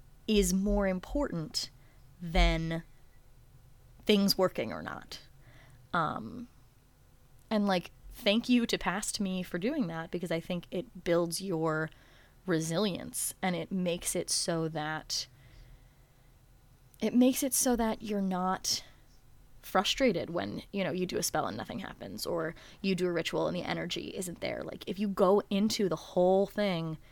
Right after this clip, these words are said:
saying, "All right, fuck it, I'm gonna do it anyway," I think it makes you better at, at anything, right? Like, I'm talking about my witchcraft journey, but, like, resilience is essential in life.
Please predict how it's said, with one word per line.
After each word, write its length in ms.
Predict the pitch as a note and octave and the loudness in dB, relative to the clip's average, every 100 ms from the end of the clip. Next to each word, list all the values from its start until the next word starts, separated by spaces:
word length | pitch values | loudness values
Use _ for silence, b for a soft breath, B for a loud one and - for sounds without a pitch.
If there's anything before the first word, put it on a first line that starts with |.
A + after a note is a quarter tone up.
| b b | b b
saying, 360 | - E3+ E3 | 0 0 0
"All 160 | E3 F3+ | 0 0
right, 280 | E3 D#3 D#3+ - | 2 0 -2 -8
fuck 440 | - - - G#3+ | -6 -2 0 0
it, 200 | F3+ D#3+ - | 0 0 -2
I'm 100 | F3 | -2
gonna 220 | E3+ E3+ | 2 2
do 160 | D#3+ D#3 | 0 -2
it 80 | D3+ | 0
anyway," 600 | D#3+ C4 F3+ F2+ C3+ G3 - b b b b b b - - - - | 2 2 2 -4 -8 -10 -14 b b b b b b -20 -20 2 4
I 120 | G3+ | 6
think 180 | A3+ G3+ | 4 2
it 80 | F3+ | 0
makes 240 | E3 - | 0 0
you 100 | F3+ | -4
better 540 | D3+ E3+ E3+ D3 C#3 - - - B3 | 0 2 2 2 0 -4 -20 -2 2
at, 140 | - - - | 2 0 4
at 120 | B3+ | 8
anything, 540 | A3+ B3+ F3+ - - - | 8 8 6 0 -10 4
right? 220 | G3 F#3+ | 6 6
Like, 140 | F#3+ G3 | 4 2
I'm 100 | G#3+ | 2
talking 180 | - | 2
about 140 | A#3+ E3 | 4 2
my 100 | E3+ | 0
witchcraft 400 | F#3 - E3+ - | -2 0 -4 -4
journey, 200 | D#3+ E3+ | -8 -6
but, 120 | - | -4
like, 120 | F3 | -2
resilience 640 | G3+ A3 G#3 D4 A#3+ G3 - G#3+ | 2 2 4 4 2 0 -2 0
is 180 | G3 - | 2 0
essential 680 | F3 - F3 - D#3+ - - | 0 2 0 0 -2 -4 -4
in 360 | G#3 F#3 E3+ E3 | 0 0 -2 -6
life. 420 | - E3 G#3+ - | -6 -6 -6 -12